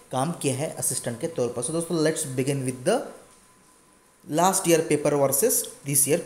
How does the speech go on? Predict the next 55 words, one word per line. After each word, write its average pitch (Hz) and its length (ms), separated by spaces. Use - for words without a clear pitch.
paper। 113 340
So - 40
दोस्तों, 190 280
लास्ट 151 300
ईयर 165 80
का 180 60
जो 185 60
ट्वेंटी 160 280
नाइनटीन 156 240
का 156 60
पेपर 143 320
था, 147 160
जो 135 160
जनवरी 127 360
में 151 120
हुआ 127 200
था, 131 160
तीस 131 360
जनवरी 127 280
के 127 140
लगभग, 151 460
वो 190 140
भी 214 120
तब 160 300
हमारा 147 200
सिलेक्शन 139 400
हो 135 120
गया 131 120
था, 143 100
इसलिए 135 220
तब, 131 380
अ, 131 300
एक 151 180
तारीख 151 180
को, 160 260
एक 156 160
फरवरी 143 340
ट्वेंटी 143 240
नाइनटीन 139 240
को 135 80
हमारा 135 180
असिस्टेंट 131 300
का 139 60
ज्वाइनिंग 127 300
था, 175 60
और 175 300
एओ 156 180
का 170 140
जो 160 100
प्रीलिमिनरी 147 440
एग्जाम 127 300
था, 151 80
वो 170 140
थर्टी 143 200
जनवरी 131 340